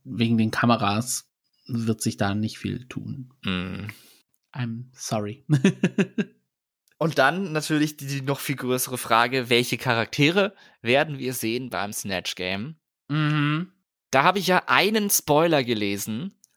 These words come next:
Speaker 1: Uh.
Speaker 2: Weiß nicht, ob du den hören möchtest. Also nicht für Ausgang, sondern nur Richtung der Charaktere, aber auch nichts Festes.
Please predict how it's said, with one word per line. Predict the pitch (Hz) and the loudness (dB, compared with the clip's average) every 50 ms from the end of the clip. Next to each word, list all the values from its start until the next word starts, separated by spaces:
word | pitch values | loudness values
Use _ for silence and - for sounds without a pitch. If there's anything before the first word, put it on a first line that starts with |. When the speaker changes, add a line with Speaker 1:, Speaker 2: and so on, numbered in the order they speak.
| _ - | _ 0
Speaker 1:
Uh. | 135 | 2
Speaker 2:
Weiß | 123 127 139 127 - | 4 4 4 2 0
nicht, | 131 - 135 | -2 -2 -4
ob | 127 - | -4 -4
du | - 131 | -4 -2
den | 127 120 117 117 | -2 -2 -2 0
hören | 127 135 139 131 117 104 | 0 0 0 0 0 -2
möchtest. | 98 98 92 - - 117 139 147 - | -4 -6 -6 -6 -4 -4 -2 -2 0
Also | 123 123 120 131 | 0 0 0 0
nicht | 151 151 - | 0 -2 -2
für | - - - 135 135 - | -4 -6 -2 0 2 4
Ausgang, | 120 160 180 - - - 143 143 151 156 156 | 4 4 4 2 2 2 2 2 2 -2 -2
sondern | 131 131 127 127 123 123 123 127 | -2 0 2 2 2 2 2 0
nur | 131 143 143 127 | 0 0 0 0
Richtung | 139 143 - 143 123 | 0 -2 -2 -2 -2
der | 120 127 123 | 0 0 0
Charaktere, | - 131 123 120 110 - - 135 143 165 156 135 107 | 0 0 0 -2 -2 -2 -2 0 2 2 4 4 4
aber | 101 107 - | 4 4 4
auch | - 127 - | 2 2 0
nichts | 131 123 117 - - | -2 -2 -2 -2 -2
Festes. | - 135 135 147 - - 98 92 113 156 - - | 0 0 0 0 0 -2 -2 0 0 -2 -4 -6